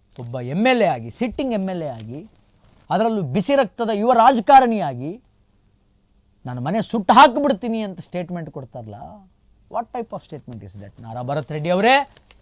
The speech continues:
ಇದ್ಯಾವ ಸ್ಟೇಟ್ಮೆಂಟ್ ಇದು? ಈಗೇನು ಹೇಳ್ತೀರಿ? ನಿಮ್ಮ ಕಡೆಯವರ, ನಿಮ್ಮ ಆತ್ಮೀಯರ ಖಾಸಗಿ ಗನ್‌ಮ್ಯಾನ್ ಗನ್ನಿನಿಂದ,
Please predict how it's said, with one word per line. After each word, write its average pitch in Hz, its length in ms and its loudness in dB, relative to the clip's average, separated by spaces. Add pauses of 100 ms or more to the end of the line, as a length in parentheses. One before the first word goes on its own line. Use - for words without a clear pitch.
(320)
ಇದ್ಯಾವ 320 300 2
ಸ್ಟೇಟ್ಮೆಂಟ್ 175 500 -8
ಇದು? 226 280 -8 (1300)
ಈಗೇನು 302 340 6
ಹೇಳ್ತೀರಿ? 254 480 0 (1300)
ನಿಮ್ಮ 254 260 0
ಕಡೆಯವರ, 269 460 4 (200)
ನಿಮ್ಮ 240 240 -2 (100)
ಆತ್ಮೀಯರ 269 600 0 (760)
ಖಾಸಗಿ 277 500 4
ಗನ್‌ಮ್ಯಾನ್ 269 760 0
ಗನ್ನಿನಿಂದ, 285 420 4